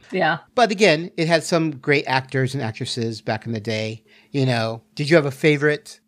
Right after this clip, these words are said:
Speaker 2: cast member?
Speaker 1: Well, it took me forever to recognize that that was, uh, Bernadette Peters.
Speaker 2: Uh-huh.
Speaker 1: I kept staring at her like, "Is that,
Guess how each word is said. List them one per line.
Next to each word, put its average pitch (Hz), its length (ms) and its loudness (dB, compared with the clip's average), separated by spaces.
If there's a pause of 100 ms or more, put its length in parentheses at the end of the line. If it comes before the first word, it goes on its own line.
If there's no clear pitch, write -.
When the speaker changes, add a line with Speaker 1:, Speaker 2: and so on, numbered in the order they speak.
(120)
Speaker 2:
cast 156 240 0
member? 190 480 -4
Speaker 1:
Well, 339 160 0
it 320 120 0
took 392 120 -2
me 466 80 -4
forever 339 220 0
to 285 80 -2
recognize 262 400 2
that 247 80 -4
that 226 160 4
was, 214 160 0
uh, 190 320 4
Bernadette 208 480 2
Peters. 233 500 0 (140)
Speaker 2:
Uh-huh. 147 260 -4 (260)
Speaker 1:
I 240 80 2
kept 339 200 2
staring 277 340 2
at 233 80 4
her 220 60 4
like, 214 220 2
"Is 226 80 -2
that, 349 240 2